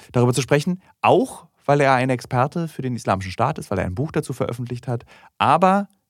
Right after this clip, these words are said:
weil wir auf einer Party uns darüber unterhalten haben. Und in diesem Gespräch, was in Moskau passiert ist, habe ich ihn gefragt, habe ich unterbrochen und sagte so weiter, „Christoph, lass dich hier an der Stelle unterbrechen.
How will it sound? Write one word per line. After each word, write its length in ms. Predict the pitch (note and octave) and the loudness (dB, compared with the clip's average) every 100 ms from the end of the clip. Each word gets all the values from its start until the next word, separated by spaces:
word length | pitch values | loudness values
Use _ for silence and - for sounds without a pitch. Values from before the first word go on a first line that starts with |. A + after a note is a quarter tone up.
| _ - | _ -2
weil 360 | A#2+ B2+ A#2+ | 0 2 0
wir 680 | A2+ B2 B2+ A#2+ A#2+ A#2 A#2+ - _ | -4 0 2 2 0 -2 -4 -10 _
auf 140 | - G2 | -4 0
einer 160 | A#2 | 2
Party 340 | C3 C4+ - - _ - | 2 -2 -4 -12 _ -10
uns 140 | G#2 | -6
darüber 200 | G2+ F2+ | -6 -6
unterhalten 440 | F2+ D#2+ D#2+ D#2 E2+ | -6 -6 -10 -10 -10
haben. 120 | D#2+ | -8
Und 160 | F#2 | -6
in 180 | - G#3 | 0 0
diesem 200 | G3 E3 | 0 -2
Gespräch, 500 | D3+ - G#2+ E2+ - | -4 -2 0 0 0
was 180 | - - | 0 0
in 160 | - C3 | -2 -4
Moskau 400 | G#2 A2 - F2+ | -2 -2 0 0
passiert 380 | F#2+ F#2 - | 0 -8 -10
ist, 160 | - - | -12 -6
habe 140 | A2 | -4
ich 180 | A#2+ - | -4 -8
ihn 160 | - G2 | -8 -6
gefragt, 420 | - - G#2 - | -6 -2 -2 -2
habe 100 | F2+ | -10
ich 80 | F#2 | -8
unterbrochen 460 | - F#2+ G2 D#3 | -4 2 4 4
und 80 | D#3+ | 2
sagte 200 | A#2+ A#2 | 2 2
so 120 | A2 | 0
weiter, 300 | G2+ G#2 A2 - A2+ | 0 0 0 -4 -8
„Christoph, 300 | F#2 D3+ C3+ - - - | -6 -2 -2 -4 -20 -8
lass 140 | - C3 | -2 0
dich 120 | D3 | 2
hier 100 | D#3 | 2
an 60 | C3 | 4
der 80 | |
Stelle 160 | B2+ C#3+ | 2 2
unterbrechen. 560 | C3+ A#2+ G#2+ C3 E3+ | 4 4 2 0 -2